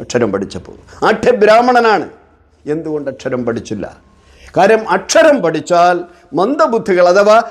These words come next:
ബുദ്ധിക്ക് തേയ്മാനം സംഭവിച്ചവർ മാത്രമേ അക്ഷരം പഠിക്കാറുള്ളൂ എന്നും ബുദ്ധിയുള്ളവർ വിവരങ്ങൾ തലച്ചോറിൽ ശേഖരിക്കും എന്നായിരുന്നു പഴയ സങ്കല്പം. ഇവിടെ നമ്മൾ ബുദ്ധനെ കൂടെ നമ്മൾ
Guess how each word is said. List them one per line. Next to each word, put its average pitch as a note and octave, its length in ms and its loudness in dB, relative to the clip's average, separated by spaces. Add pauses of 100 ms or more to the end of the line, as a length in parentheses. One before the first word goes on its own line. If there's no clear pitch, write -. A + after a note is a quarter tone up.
(140)
ബുദ്ധിക്ക് A3+ 680 -4
തേയ്മാനം D#4 540 2
സംഭവിച്ചവർ F3+ 680 -4
മാത്രമേ F3+ 680 0 (260)
അക്ഷരം F#3 440 0
പഠിക്കാറുള്ളൂ E3+ 760 2
എന്നും D3 360 -4 (180)
ബുദ്ധിയുള്ളവർ D3+ 960 0 (180)
വിവരങ്ങൾ D#3+ 640 2 (260)
തലച്ചോറിൽ G#3 760 2
ശേഖരിക്കും D3+ 960 -8 (240)
എന്നായിരുന്നു B2 840 -2 (100)
പഴയ G2+ 240 -2
സങ്കല്പം. - 520 -16 (1120)
ഇവിടെ D4 200 2
നമ്മൾ C#4 220 2
ബുദ്ധനെ B3+ 420 -2
കൂടെ B3+ 240 0
നമ്മൾ A3 320 0